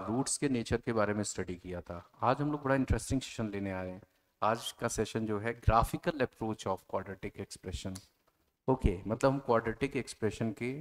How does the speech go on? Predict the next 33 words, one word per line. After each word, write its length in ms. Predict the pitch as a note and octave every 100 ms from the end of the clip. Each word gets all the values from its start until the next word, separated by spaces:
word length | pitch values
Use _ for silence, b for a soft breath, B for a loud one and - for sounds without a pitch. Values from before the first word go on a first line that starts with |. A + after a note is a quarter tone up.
| - _ _ _
अ, 100 | G2+ G2 F#2+
ग्राफ 360 | A2 A#2+ -
को 100 | A#2
स्टडी 360 | A2 - G#2 G2+
करेंगे। 380 | - G2 G2 D3 - _ _ _ -
तो 200 | G#2+ G#2
let's 320 | G#2+ A#2 - -
begin 260 | A#2+ F#3 B3 - -
lecture 340 | A2 - A#2
number 280 | A2+ G#2+ G#2+ G#2+
third, 260 | B2 C3 D3+ - - _ -
graph 300 | G#2 G#2+ - A#2
of 100 | -
quadratic 600 | - G2+ F#2 F#2+ G#2 -
equation 640 | G2 - - G2 - A2
expression 640 | G#2+ - - A#2+ A#2 C#3 D#3 D#3+
और 220 | A#2 A2
उससे 240 | G#2 - G#2
रिलेटेड 420 | G2+ F#2+ - D3+
प्रॉब्लम्स। 460 | - F#2 F2+ F2+ - - _ _ _ _ _ _ -
अच्छा, 280 | - - - _ _ _ _ -
तो 40 |
जैसा 240 | C3 D#3 G3+
कि 140 | G#3 C#3+ G#3
यहाँ 160 | F3 C#3
पे 120 | C#3+
लिखा 240 | C3 -
हुआ 160 | C#3 C#3+
है 100 | C#3+
graph 380 | B2 A#2+ C#3 -
of 100 | C#3 -
quadratic 460 | A#2 G#2+ G#2 C3 -
expression, 580 | - - - F2 -